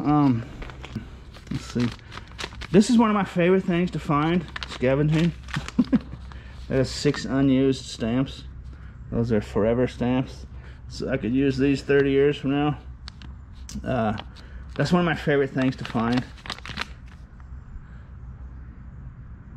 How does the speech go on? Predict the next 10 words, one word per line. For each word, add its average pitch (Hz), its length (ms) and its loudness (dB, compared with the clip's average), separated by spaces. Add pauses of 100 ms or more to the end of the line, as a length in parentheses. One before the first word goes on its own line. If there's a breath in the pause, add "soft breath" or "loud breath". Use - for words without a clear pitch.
(1200)
I 151 80 4
don't 214 140 10
think 214 200 4
I've 135 160 2
bought 131 200 4
a 113 40 -4
stamp 113 460 -2 (520 loud breath)
in 139 140 2
ten 143 260 6
years. 139 460 4